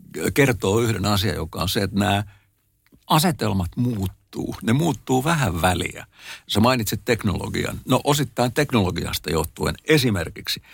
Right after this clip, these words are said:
se, että, tota, niin kun nämä kuluttaa hillittömästi, tota, sähköä,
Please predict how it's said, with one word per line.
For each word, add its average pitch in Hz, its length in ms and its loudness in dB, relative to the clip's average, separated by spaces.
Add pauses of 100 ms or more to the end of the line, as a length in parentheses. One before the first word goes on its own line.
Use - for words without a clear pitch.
(200)
se, 143 160 2
että, 135 200 0
tota, 104 240 0
niin 104 160 2
kun 107 220 0 (720)
nämä 127 320 2 (260)
kuluttaa 120 440 2
hillittömästi, 101 760 0
tota, 82 440 -2
sähköä, 78 720 -2